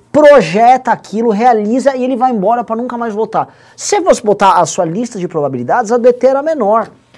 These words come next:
Mas não, pra essa turma, era, era a principal tese. E o mundo não quer que você saiba, né? E aí fica, funciona isso. Pô, como é que foi isso do E T, cara?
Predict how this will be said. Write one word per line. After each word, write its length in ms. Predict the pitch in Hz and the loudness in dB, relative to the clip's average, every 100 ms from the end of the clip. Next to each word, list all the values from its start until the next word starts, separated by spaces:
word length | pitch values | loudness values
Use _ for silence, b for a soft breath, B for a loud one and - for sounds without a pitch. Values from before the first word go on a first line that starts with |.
| b | b
Mas 160 | 262 349 | -2 0
não, 200 | 311 294 | 2 0
pra 80 | 226 | -2
essa 180 | - | -2
turma, 320 | 208 240 220 226 | -6 -6 -6 -6
era, 180 | 214 - | -6 0
era 180 | 220 247 | 4 4
a 60 | |
principal 920 | - - 339 392 - 392 - 254 277 | 2 0 2 2 2 0 4 6 6
tese. 520 | 262 208 185 139 113 - b b | 4 6 4 4 -6 -20 b b
E 80 | 214 | 2
o 60 | 226 | 4
mundo 280 | 220 277 | 4 2
não 140 | 285 254 | 0 -2
quer 140 | 247 | -4
que 80 | 226 | -4
você 120 | 247 | -6
saiba, 440 | 220 - 202 127 - _ _ _ _ _ | -2 0 0 0 -14 _ _ _ _ _
né? 240 | 139 185 b b 415 | -2 -2 b b 4
E 40 | |
aí 160 | 453 480 | 4 4
fica, 240 | 440 440 | 0 -2
funciona 400 | 427 330 415 370 | -2 0 0 2
isso. 240 | 254 247 | 0 0
Pô, 120 | - 277 | -4 -2
como 160 | 339 | -2
é 60 | 440 | -2
que 60 | |
foi 160 | - 254 | 0 0
isso 120 | 247 | 2
do 60 | 233 | 0
E 60 | |
T, 240 | - 247 277 | 4 4 4
cara? 340 | 156 127 117 | 2 -2 -4